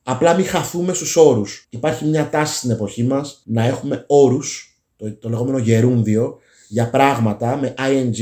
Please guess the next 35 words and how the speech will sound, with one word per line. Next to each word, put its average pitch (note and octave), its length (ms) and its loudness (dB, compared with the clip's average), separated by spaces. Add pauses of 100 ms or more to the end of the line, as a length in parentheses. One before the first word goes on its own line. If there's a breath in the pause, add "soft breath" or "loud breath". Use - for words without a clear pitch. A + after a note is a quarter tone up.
(100)
δηλαδή G#2+ 300 2
με, A#2 80 4
ε, A2+ 260 -4 (340)
την A#2 100 -8
κατάληξη A#2+ 360 0
I A2 180 2
N C3+ 40 -4
G, F#3+ 180 2 (180 loud breath)
έχουμε F#3 440 0
όρους F3+ 360 8
για C3 140 -2
πολλά B2 220 0
πράγματα D#3+ 680 -2
και D#3 380 4
τα D3+ 60 0
έχουμε E3+ 240 0
εντοπίσει D3+ 500 0
που E3+ 120 0
είναι E3+ 100 2
καλό D#3 420 4
αυτό, A#2+ 520 -2 (100)
αλλά C3+ 440 -2
το - 120 -8
πιο C4+ 200 -2
βασικό F#3 400 0
απ' C3 160 -2
όλα E3+ 260 2
είναι F#3 120 -4
ότι F3 440 -10
δεν E3+ 240 0
πρέπει F#3 280 2
να E3 120 -4
φέρεσαι E3+ 340 -2
τον C3 180 0
άλλον F3+ 420 0